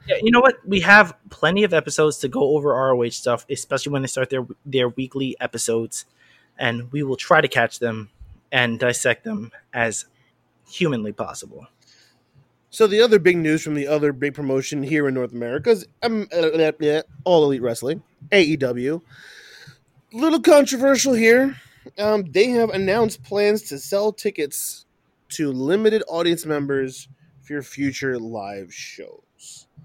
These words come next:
Speaker 2: Uh, um, from
Speaker 1: I'm
Speaker 2: what,
Speaker 1: torn.
Speaker 2: from what I've seen in terms of your reaction on, um,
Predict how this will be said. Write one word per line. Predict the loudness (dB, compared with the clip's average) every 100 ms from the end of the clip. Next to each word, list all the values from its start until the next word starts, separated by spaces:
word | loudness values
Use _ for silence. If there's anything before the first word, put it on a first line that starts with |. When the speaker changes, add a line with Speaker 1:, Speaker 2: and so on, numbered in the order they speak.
| _ _ _ _ _ _ _ _ _ -12 0
Speaker 2:
Uh, | 4 4 2 -4 -10 _ _
um, | 0 4 4 4 0 -6 -16 -20 -20 -20 _
from | 0 2 4
Speaker 1:
I'm | 6 8
Speaker 2:
what, | 8
Speaker 1:
torn. | 8 4 -4 -16 _ _ _ -8
Speaker 2:
from | -6 0
what | 0 2
I've | 0 -2
seen | -8 -6 -2 0 0 -2 -6 _ _ _ _ _ _ -12 -4
in | -2 -2
terms | -2 -4
of | -4
your | -2 0
reaction | 2 2 0 -2 -6 -6 -8 -14 _ _ _ _ -18 -6
on, | -2 0 0 0
um, | -2 -2 -4 -6 -12